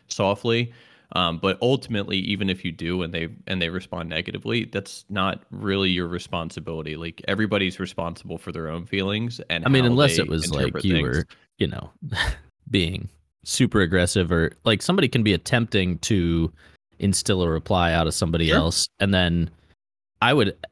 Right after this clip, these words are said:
Speaker 2: say that they are the person more responsible than the person who's responding, where, like, they got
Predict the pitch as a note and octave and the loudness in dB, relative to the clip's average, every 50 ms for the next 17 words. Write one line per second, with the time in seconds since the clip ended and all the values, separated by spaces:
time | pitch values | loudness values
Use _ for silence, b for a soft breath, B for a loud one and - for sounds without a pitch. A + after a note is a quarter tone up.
0 | _ _ _ _ _ _ - - - - A#2 G2 F#2+ E2+ F#2 F2 E2 F#2+ G2+ G2+ | _ _ _ _ _ _ -10 -6 0 2 2 2 4 2 0 0 0 0 2 4
1 | G#2 G#2 G2+ F#2 F2 - - F#2+ F#2 - F2 D#2 D#2+ E2+ A2+ C#3 A#2 F2+ E2+ - | 4 4 4 4 2 2 0 0 0 0 0 0 2 2 2 2 2 2 0 0
2 | - E2 D2+ D#2 - D#2 D#2+ D#2+ D#2 D#2 D2 D2 D2+ - - F#2 E2 - - D#2+ | -2 -2 -2 -2 -2 -2 -2 0 0 0 0 0 -2 -2 -2 -2 -2 0 -2 -2
3 | D2 D#2 E2+ F2 - - - - F#2+ E2+ D#2+ E2 D#2 - - - B2+ C#3+ B2 G2 | 0 0 -2 -4 -6 -12 -6 -2 -2 -2 -2 -2 -4 -4 0 2 2 2 4 4
4 | F2+ F2+ F#2+ G#2 A#2+ - - - F#2 F2 E2+ E2 E2 D#2+ D#2+ E2 E2+ - _ _ | 4 2 2 0 -2 -4 -4 0 2 2 4 4 4 4 2 0 -2 -4 _ _
5 | _ _ _ _ _ - F2 F2 E2 - - F2 E2+ F2 E2+ C#2+ - | _ _ _ _ _ -2 0 0 0 2 0 2 4 4 2 2 0